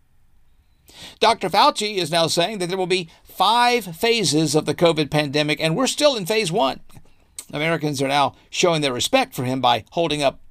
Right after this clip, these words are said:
one finger. And Facebook is creating a robotic eyeball tracker to monitor exactly where the human eye is looking, although any human can already tell you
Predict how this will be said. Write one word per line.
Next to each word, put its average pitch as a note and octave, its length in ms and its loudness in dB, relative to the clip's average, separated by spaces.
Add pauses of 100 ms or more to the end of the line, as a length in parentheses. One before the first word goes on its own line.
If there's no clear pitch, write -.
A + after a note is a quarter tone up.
one B2 440 -4
finger. D3+ 420 -6 (1400)
And E3 140 -4
Facebook G#3 460 -2
is D3 160 -4
creating D3+ 320 -2
a C3+ 60 0
robotic G3+ 500 2
eyeball F#3 520 2
tracker F2+ 460 -6 (360)
to D#3+ 100 0
monitor G#3 420 0
exactly E3+ 800 -2
where F3+ 360 -2
the C#3+ 120 -6
human G3 380 -2
eye C#3+ 500 2 (260)
is D3+ 200 -4
looking, A#2 460 -6 (260)
although C3 540 0 (680)
any A2+ 240 -4
human A#2 380 -8
can G2 360 -14
already A2 360 -4
tell B3+ 220 2
you A3+ 300 -2